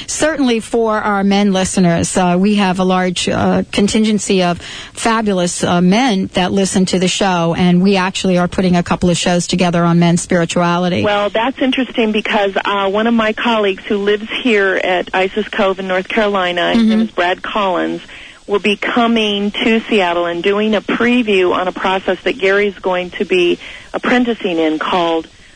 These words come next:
Speaker 2: um, the shamanic, the, the shamanic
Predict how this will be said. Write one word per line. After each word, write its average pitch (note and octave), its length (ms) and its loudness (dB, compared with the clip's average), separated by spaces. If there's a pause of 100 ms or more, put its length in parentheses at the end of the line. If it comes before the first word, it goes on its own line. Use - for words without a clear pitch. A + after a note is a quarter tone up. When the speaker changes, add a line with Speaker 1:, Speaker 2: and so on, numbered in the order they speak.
(180)
Speaker 2:
um, D#3 520 -2 (460)
the F3+ 240 0 (160)
shamanic, G3+ 640 -2 (160)
the, F3+ 140 -4
the F3 600 -2
shamanic G#3 640 -2